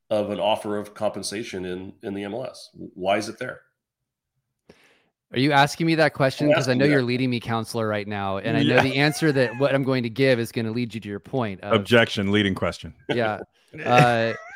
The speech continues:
Speaker 2: uh, the answer that a realtor is gonna give you is, is that's gonna help drive buyers to come sh-,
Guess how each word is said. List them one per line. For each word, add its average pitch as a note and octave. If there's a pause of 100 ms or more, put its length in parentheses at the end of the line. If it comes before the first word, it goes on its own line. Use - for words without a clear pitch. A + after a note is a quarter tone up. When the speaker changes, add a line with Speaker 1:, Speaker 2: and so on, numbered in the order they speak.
(720)
Speaker 2:
uh, B2+
the D3+
answer G3
that D#3
a B2+
realtor D3+
is C3
gonna B2
give D3
you A2
is, G#2+
is G#2
that's A2+
gonna A#2
help A#2
drive A2+
buyers A2
to -
come G#2
sh-, -